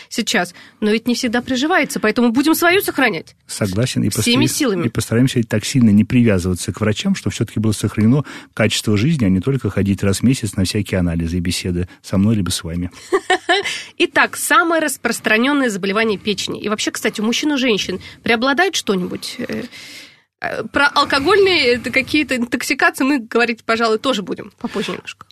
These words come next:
Speaker 2: А, я предлагаю в этой программе построить нить примерно как мазки, наверное, экспрессионистов. Крупными мазками сейчас наметим просто структурную линию,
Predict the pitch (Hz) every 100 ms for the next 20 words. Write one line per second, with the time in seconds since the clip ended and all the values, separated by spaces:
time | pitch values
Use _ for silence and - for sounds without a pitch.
0 | _ 110 101 92 127 117 117 110 107 113
1 | 107 113 120 170 104 98 - 113 104 98
2 | - - 117 175 - 95 117 113 95 110
3 | - - 101 98 - - 107 101 104 101
4 | 95 - - _ 117 - 113 - 113 104
5 | 92 92 - - - _ - 135 - 110
6 | 107 110 - 180 139 - 104 107 131 131
7 | 107 117 - 110 - 104 - - 120 113
8 | 107 113 110 95 87